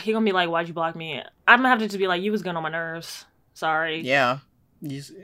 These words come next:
Speaker 2: be like, "This is my truth." <laughs>
Speaker 1: This is my truth, 'cause why do you, why are you bringing up I had a crush on you in elementary school for? What?
Speaker 2: <laughs>
Speaker 1: Be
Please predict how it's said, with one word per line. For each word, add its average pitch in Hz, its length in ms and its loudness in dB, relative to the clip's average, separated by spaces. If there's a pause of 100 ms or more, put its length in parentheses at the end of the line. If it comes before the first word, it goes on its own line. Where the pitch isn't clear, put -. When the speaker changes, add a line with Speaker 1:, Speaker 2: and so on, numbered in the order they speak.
Speaker 2:
be 170 120 -6
like, 127 140 0
"This 143 80 -6
is 143 60 -10
my 135 140 -2
truth." 147 440 -6 (100)
<laughs> 285 60 -4 (360)
Speaker 1:
This 320 200 6
is 381 80 6
my 320 120 12
truth, 294 280 2
'cause 262 260 4 (140)
why 269 160 6
do 392 60 4
you, 403 200 8
why 247 220 0
are - 20 8
you 415 120 8
bringing 277 280 0
up 269 180 0
I 220 80 2
had 233 140 0
a 196 40 -2
crush 220 220 -2
on 233 60 -2
you 202 80 -2
in - 20 -4
elementary 196 300 -6
school 165 180 -10
for? 143 200 -12
What? 208 580 -8 (480)
Speaker 2:
<laughs> 392 540 -14
Speaker 1:
Be 370 120 8